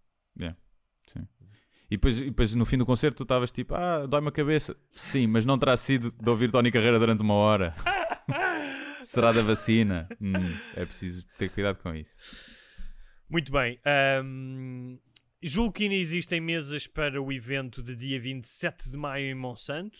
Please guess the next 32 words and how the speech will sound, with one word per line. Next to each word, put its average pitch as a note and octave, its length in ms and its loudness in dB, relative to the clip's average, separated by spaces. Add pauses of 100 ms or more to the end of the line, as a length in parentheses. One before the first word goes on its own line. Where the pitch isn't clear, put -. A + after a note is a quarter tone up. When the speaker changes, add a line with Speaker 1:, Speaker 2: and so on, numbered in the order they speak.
Speaker 2:
onde B2+ 260 -8
Speaker 1:
Existem. A#2+ 180 -4
Speaker 2:
estaremos A#2+ 560 -8
os A2+ 120 -12
dois A#2+ 260 -8
ao D#3 160 -2
vivo, D3 640 0
a E3 100 -4
cores D3+ 760 -2 (880)
e D#3+ 80 -10
com D3+ 160 -8
máscara, B2 520 -8 (120)
ah, G#2 800 -6 (480)
pelo G#2 140 -8
menos G#2+ 160 -10
até G#2+ 160 -12
subirmos G#2 360 -10
ao G#2 80 -6
palco, G3 420 -8
não A#2+ 100 -18
Speaker 1:
Sim. A#2 140 -2 (280)
Speaker 2:
é? G#2 280 -2
O F#2+ 60 0
Monsanto F#2 420 -2
Speaker 1:
Ahm, D#2 100 -6
Speaker 2:
Open C3 280 -4
Air, D3+ 140 -4
não A3 40 -8
é? A#3 60 -14 (180)
Speaker 1:
Monsantos G#2+ 640 -6
Open C#3 340 2
Air, G3 440 6